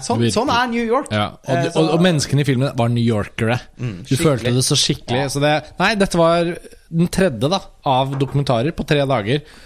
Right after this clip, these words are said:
Speaker 2: som virkelig slår oss som toppfilmer. Og det inspirerte oss jo litt til at det ble de-, dette temaet for denne episoden, fordi vi følte liksom at ja, altså, man kan jo gå inn her og snakke om en av disse filmene i en enkelt episode av Filmfrelst, men på sett og vis så føltes det så fint,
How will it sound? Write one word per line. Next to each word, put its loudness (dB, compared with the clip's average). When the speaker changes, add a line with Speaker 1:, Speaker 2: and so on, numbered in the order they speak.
Speaker 2:
som 0
virkelig 2
slår 0
oss -2
som -2
toppfilmer. -4
Og 0
det 6
inspirerte 0
oss 0
jo 2
litt -2
til 0
at -8
det -4
ble 2
de-, -2
dette -2
temaet 0
for -2
denne 0
episoden, 0
fordi 4
vi -4
følte -2
liksom -2
at -20
ja, 2
altså, 0
man 4
kan 4
jo 4
gå 6
inn 4
her 4
og 2
snakke 0
om -2
en -2
av -2
disse -6
filmene -2
i -2
en -4
enkelt -6
episode -2
av -2
Filmfrelst, -2
men 2
på 4
sett 0
og 4
vis 0
så -8
føltes 0
det -2
så -2
fint, 0